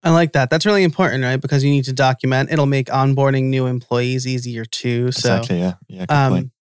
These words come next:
Speaker 1: yeah, so I, I think that's really important. And, um, I think that's pr-, that's as explicit as you need to get, right? Everybody's gonna have a different process. Uh, I will link to,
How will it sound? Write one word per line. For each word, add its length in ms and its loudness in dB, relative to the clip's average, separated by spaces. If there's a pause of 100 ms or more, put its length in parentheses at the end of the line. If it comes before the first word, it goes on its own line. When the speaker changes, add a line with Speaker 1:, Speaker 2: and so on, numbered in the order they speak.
(140)
Speaker 1:
yeah, 340 0
so 220 0
I, 320 2
I 40 2
think 220 0
that's 220 2
really 160 2
important. 460 -2
And, 320 2 (480)
um, 500 2
I 100 2
think 140 2
that's 240 0 (320)
pr-, 120 0 (200)
that's 280 2
as 600 0 (480)
explicit 420 2
as 180 4
you 60 4
need 160 2
to 60 -2
get, 160 2
right? 220 2
Everybody's 440 4
gonna 140 4
have 200 4
a 60 4
different 400 0
process. 760 -2
Uh, 280 2
I 140 4
will 200 4
link 240 2
to, 460 2